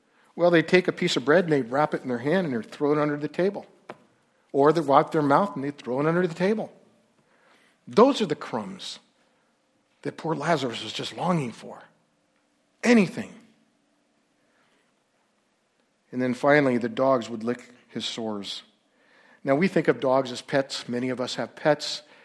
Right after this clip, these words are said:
cats, whatever. These are not those type of dogs in those days.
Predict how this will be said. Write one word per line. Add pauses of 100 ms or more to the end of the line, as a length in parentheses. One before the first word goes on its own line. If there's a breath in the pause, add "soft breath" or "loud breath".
(160 soft breath)
cats,
whatever. (440 soft breath)
These
are
not
those
type
of
dogs
in
those
days.